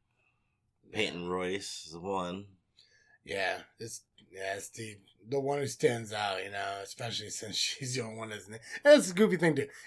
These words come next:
Speaker 2: if you're gonna sit here and talk about a group, how do you not name them in the, in the paragraph?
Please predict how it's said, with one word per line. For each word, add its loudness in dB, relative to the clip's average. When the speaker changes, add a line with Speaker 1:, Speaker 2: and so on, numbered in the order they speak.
Speaker 2:
if 4
you're 4
gonna 8
sit 10
here 4
and 2
talk 4
about 2
a -6
group, 0
how 2
do 6
you 8
not 6
name 2
them -2
in -6
the, -6
in -4
the 0
paragraph? -2